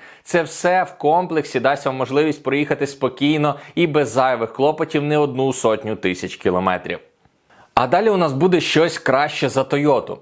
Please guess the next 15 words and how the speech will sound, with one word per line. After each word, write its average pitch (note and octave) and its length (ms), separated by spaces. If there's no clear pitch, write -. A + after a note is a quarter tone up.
Давайте B2 500
уявимо, A#2 520
що - 200
я A2 120
фанат A2+ 460
японських G2+ 580
машин, E3+ 520
і A#2+ 120
що D3 400
може B2+ 320
бути A2+ 340
краще G#2 540
за G#2+ 140
Тойоту? G#2+ 480
Lexus. C3+ 640